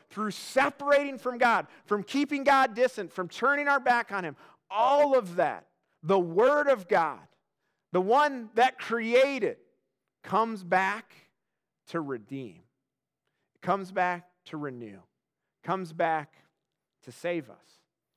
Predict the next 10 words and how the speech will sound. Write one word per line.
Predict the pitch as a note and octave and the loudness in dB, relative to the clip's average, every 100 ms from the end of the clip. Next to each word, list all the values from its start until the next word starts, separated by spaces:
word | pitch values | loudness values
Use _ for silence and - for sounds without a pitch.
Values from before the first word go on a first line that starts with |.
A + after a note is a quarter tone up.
| _ _ _ - | _ _ _ -14
And | C3+ | -10
that | C3+ C#3 | -10 -10
Word | C#3+ F3+ F3+ A2+ F#2 _ _ _ _ _ _ _ | -6 -4 -4 -6 -12 _ _ _ _ _ _ _
is | C#3 B2+ | -14 -12
Jesus | C#3 C#3 B2+ A#2 | -10 -10 -10 -20
Christ. | - G2 D#2 _ _ _ _ _ _ _ _ | -14 -14 -14 _ _ _ _ _ _ _ _
God | D#3 D#3+ B3 | -2 0 -2
is | G#3+ | -4
not | F#3+ F3+ F3 | -6 -6 -8
indifferent | E3+ D#3+ D3 D3 - C3+ | -8 -10 -6 -8 -8 -18